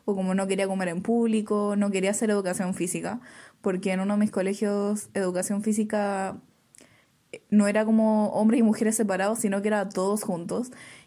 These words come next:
y a mí me molestaban mucho los niños, entonces no quería hacer nada físico frente a ellos, me daba mucha vergüenza, me encerraba en el baño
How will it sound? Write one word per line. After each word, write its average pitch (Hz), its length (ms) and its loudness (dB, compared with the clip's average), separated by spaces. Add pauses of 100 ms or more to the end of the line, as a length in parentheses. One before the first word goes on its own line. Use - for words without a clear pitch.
(120)
y 185 200 -2
a 180 80 0
mí 196 320 0
me 208 140 4
molestaban 190 400 0
mucho 214 260 2
los 240 140 4
niños, 196 320 2 (840)
entonces 208 480 2
no 208 720 2
quería 202 280 2
hacer 214 220 -2
nada 208 360 0
físico 233 480 0
frente 220 320 0
a 190 60 0
ellos, 175 280 -4 (540)
me 196 120 0
daba 190 160 0
mucha 196 240 -2
vergüenza, 214 580 -2 (340)
me 202 120 2
encerraba 190 420 0
en 214 60 2
el 185 160 2
baño 214 800 4